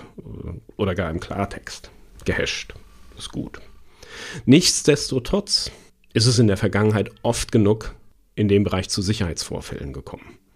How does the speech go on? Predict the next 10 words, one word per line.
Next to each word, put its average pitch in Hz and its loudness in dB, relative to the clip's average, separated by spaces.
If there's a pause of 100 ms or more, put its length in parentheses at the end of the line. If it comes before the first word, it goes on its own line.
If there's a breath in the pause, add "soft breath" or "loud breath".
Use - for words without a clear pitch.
(760)
So 117 6
viele 101 4
hunderttausend 98 2
Passwörter 92 -4
wurden 90 -4 (1120)
kompromittiert, 92 2 (380 soft breath)
schlecht, - -4
böse, 85 -2 (100)
schlimm 104 4
Passwörter. - -2